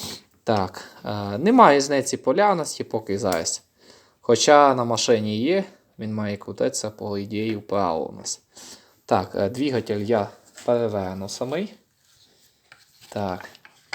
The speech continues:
Я думаю, що він у нас не впаде. Так, і все, я зараз нажимаю питання. Так, добре, що не нажимав.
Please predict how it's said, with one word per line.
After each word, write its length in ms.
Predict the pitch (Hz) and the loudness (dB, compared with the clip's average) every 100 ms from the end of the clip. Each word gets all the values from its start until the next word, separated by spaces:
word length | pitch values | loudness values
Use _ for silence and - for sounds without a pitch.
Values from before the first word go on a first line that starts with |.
| - _ _ - _ _ | -16 _ _ -20 _ _
Я 80 | - | -6
думаю, 300 | - 117 107 | -4 -4 -4
що 160 | 104 104 | -6 -6
він 140 | 101 | -6
у 40 | 95 | -8
нас 200 | 92 - | -8 -8
не 80 | |
впаде. 400 | 110 - 208 175 - - _ _ - - - _ - | -8 0 0 0 -4 -12 _ _ -20 -20 -20 _ -8
Так, 360 | - 95 - - | -4 -4 -6 -8
і 140 | 214 | -4
все, 340 | 190 - 98 | -4 -2 -2
я 260 | 101 143 165 | 2 4 4
зараз 480 | 135 120 120 - - - - - | 2 2 2 -2 -6 -14 -18 -8
нажимаю 560 | 107 107 110 101 95 | -4 -2 0 0 0
питання. 640 | 92 101 120 170 185 190 185 | -4 -4 0 0 0 -4 -4
Так, 200 | - 92 - _ | -6 -8 -8 _
добре, 240 | 110 104 | -8 -6
що 160 | 98 - | -8 -8
не 100 | 98 | -8
нажимав. 580 | 95 101 120 190 202 | -8 -6 -2 -2 -2